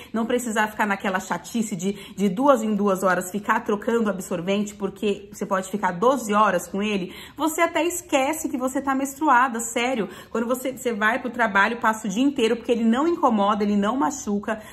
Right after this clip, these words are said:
Não é igual o O B, porque o O B, todo mundo fala que o O B não machuca, mas o O B machuca sim, ele incomoda sim, porque ele tá introduzido e ele vai inchando com o nosso sangue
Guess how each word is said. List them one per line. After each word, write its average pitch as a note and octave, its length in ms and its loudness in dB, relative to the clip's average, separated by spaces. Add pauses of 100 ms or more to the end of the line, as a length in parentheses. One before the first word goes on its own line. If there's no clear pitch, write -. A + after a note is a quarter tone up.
Não A3 140 0
é C#4 80 2
igual B3+ 240 4
o B3 100 6
O B3 40 4
B, E3+ 240 0
porque F#3+ 260 -2
o G#3 100 2
O F3 120 6
B, G3+ 440 2
todo C#4 180 0
mundo E4+ 180 2
fala A3+ 340 4
que A#3 140 -6
o A3+ 60 2
O A3 100 4
B G#3 160 -2
não A3 180 0
machuca, B3 460 -2
mas G3+ 200 -2
o A3 60 0
O G#3 80 0
B G3+ 100 -2
machuca A#3+ 520 -4
sim, G#3 400 -4 (240)
ele G3 160 -2
incomoda A#3 480 0
sim, B3 400 -4 (160)
porque A3+ 520 -2
ele A3 560 0
tá A#3+ 280 4
introduzido A#3 840 -2
e A#3 160 -2
ele A#3+ 140 0
vai A3+ 240 2
inchando B3+ 1120 2
com G#3+ 260 -2
o G#3+ 100 -2
nosso G3 320 -2
sangue F#3+ 560 -2